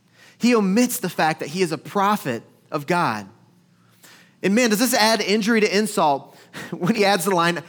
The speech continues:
"I fear the Lord, the God of heaven, who made the sea, who made the sea and dry land." If I'm one of these sailors, I'm going, "You mean to tell me that this whole time you worship the God that's sovereign, that's in control over all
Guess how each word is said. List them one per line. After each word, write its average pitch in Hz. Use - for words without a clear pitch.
"I 202
fear 247
the 220
Lord, 208
the 190
God 196
of 202
heaven, 185
who 214
made 190
the 156
sea, 123
who 240
made 220
the 180
sea 175
and 151
dry 139
land." 107
If 202
I'm 262
one 277
of 269
these 240
sailors, 226
I'm 226
going, 202
"You 214
mean 302
to 269
tell 226
me 208
that 170
this 156
whole 240
time 175
you 262
worship 254
the 220
God 220
that's 170
sovereign, 208
that's 160
in 254
control 240
over 185
all 240